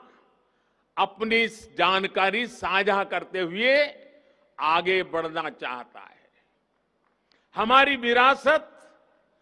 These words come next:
पूरी मानवता के लिए विरासत की तरह है। हम वसुधैव कुटुंबकम वाले लोग हैं।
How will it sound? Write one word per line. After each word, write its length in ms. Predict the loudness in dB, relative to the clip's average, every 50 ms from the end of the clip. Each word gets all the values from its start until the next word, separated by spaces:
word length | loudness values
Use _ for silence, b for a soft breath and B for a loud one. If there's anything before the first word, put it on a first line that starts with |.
| _ _ _ _ _ _ _ _ -8
पूरी 340 | -6 -4 0 0 0 0
मानवता 840 | 0 -2 -4 -4 -2 2 2 2 4 4 2 0 0 0 2 2 2
के 160 | 2 0 -2
लिए 220 | -2 0 0 0
विरासत 680 | 0 0 0 -2 0 0 0 0 0 -2 -4 -4 -4 -6 -14
की 80 | -14
तरह 340 | -12 -10 -10 -10 -10 -12 -14 -16
है। 360 | -20 -20 -20 -20 _ _ _ _ _ _ _ _ _ _ _ _ _ _ _ _ _ _ _ _ _ _ _ _ _ _ _ _ _ _ _ _ _ _ _ _ _ _ _ _ _ _ _ _ _ _ _ _ _ _ _ _ _ _ _ _ _ _ _ _ _ _ _ _ _ _ _ _ _ _ _ _ _ _ _ _ _ _ _ _ _ _ -2
हम 220 | -2 -2 0 2 0
वसुधैव 420 | 0 0 0 4 8 8 8 8
कुटुंबकम 640 | 6 0 -6 -4 -2 -2 -2 0 2 2 2 4 4
वाले 240 | 4 4 4 4 2
लोग 280 | 0 -2 -4 -6 -10
हैं। 260 | -14 -20 -20 -20 -20